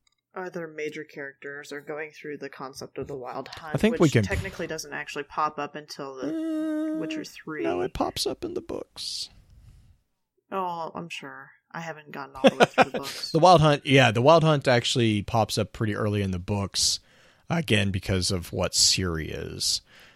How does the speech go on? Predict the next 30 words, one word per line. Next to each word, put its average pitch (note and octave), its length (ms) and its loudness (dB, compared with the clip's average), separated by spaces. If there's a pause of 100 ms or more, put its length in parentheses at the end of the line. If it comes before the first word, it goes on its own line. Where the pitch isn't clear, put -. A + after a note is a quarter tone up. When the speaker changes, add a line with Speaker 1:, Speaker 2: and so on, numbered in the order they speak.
(120)
Speaker 2:
Um, E2+ 560 -2 (400)
Speaker 1:
Mm-hmm. F3+ 300 -10
Speaker 2:
uh, G2+ 60 4
real G2 180 2
quick, - 360 0 (380)
let G#2 120 -2
me, G#2+ 200 2
let C3 140 6
me D3+ 60 8
just C3 180 4
run G2+ 160 2
through F#2+ 160 0
the F2 80 -4
Wild F2 220 0
Hunt F2+ 220 -2
real F#2 100 -2
quick, F#2+ 160 -2
and F#2 100 0
then F2+ 80 0
I'll F2+ 80 0
let F2+ 180 -2
you F#2 220 -2 (180)
take - 300 0
the D#2+ 320 -2
ma-, F2 240 -2 (100)
the E2 300 -2
remainder E2+ 580 -4 (440)
characters. D#3 580 0 (220)
Sound B2+ 300 2
good? F#3 180 4